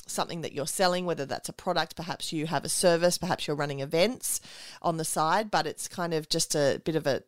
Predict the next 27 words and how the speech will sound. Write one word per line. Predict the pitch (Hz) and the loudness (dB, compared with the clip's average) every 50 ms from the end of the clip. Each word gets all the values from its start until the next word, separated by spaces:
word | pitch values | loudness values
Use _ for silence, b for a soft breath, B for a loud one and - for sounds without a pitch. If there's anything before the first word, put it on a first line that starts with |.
| _ | _
a | - 160 | -6 -6
side | - - 175 160 165 170 | -2 0 2 2 2 0
project | - - 170 151 151 - 151 123 - - | 0 -2 -4 -2 -2 -2 -4 -4 -2 -2
to, | - - 160 151 147 135 - - - | -2 0 2 2 2 2 0 0 0
um, | 135 151 147 151 151 | 2 2 2 2 0
what | 151 - - | 0 0 0
you're | - 160 151 | 0 0 2
doing | 147 156 147 143 143 156 | 2 2 2 2 0 -2
full-time, | - - 190 190 208 202 - - 143 127 110 107 127 190 214 B B B B B B B B - | -2 0 2 2 4 2 2 0 0 0 0 0 0 -2 -2 B B B B B B B B 0
but | 202 - | 0 0
you | 220 247 | 2 0
would | 247 240 | 2 4
like | 262 302 427 427 - | 4 4 4 2 0
it | 415 | -2
to | - 330 | 0 0
be | 339 254 | 2 4
your | 208 202 202 | 4 4 4
full-time | - 220 202 190 - 214 170 156 151 | 4 2 0 2 2 2 2 2 0
gig, | 156 - 160 139 113 90 - - 156 - | 0 -2 -2 0 0 -2 -6 -14 -14 -2
then | - 185 170 170 175 | 2 2 2 2 2
you're | 175 175 165 - | 0 0 0 0
in | - - 170 170 | 0 -2 -2 -2
the | 165 160 | 0 2
right | 156 147 139 - - | 2 2 2 2 0
place | - - 135 131 143 - - | -2 -2 -2 -2 -2 -2 -4
for | - - | -4 -4
today. | 147 - - 147 143 117 95 90 87 - | -6 -6 -4 -2 -2 0 0 0 -2 -4